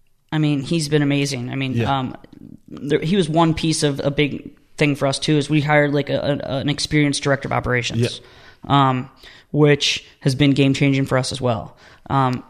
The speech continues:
Speaker 1: another one that we probably should have hired,
Speaker 2: Yeah.
Speaker 1: you know, a, a much, much earlier in, into the game. Um, you know, they,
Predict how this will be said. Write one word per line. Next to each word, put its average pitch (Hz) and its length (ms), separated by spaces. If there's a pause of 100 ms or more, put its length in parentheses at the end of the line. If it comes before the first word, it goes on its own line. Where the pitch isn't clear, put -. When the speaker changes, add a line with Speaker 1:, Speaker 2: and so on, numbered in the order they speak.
Speaker 1:
another 143 260
one 143 180
that 139 160
we 143 60
probably 156 380
should - 160
have 131 80
hired, 131 420 (120)
Speaker 2:
Yeah. 120 200
Speaker 1:
you 135 80
know, 123 360
a, - 180
a - 20
much, 143 400
much 143 260
earlier 139 340
in, 139 360
into 135 320
the 135 80
game. 139 400 (460)
Um, 143 440 (260)
you 151 120
know, 143 180
they, 143 380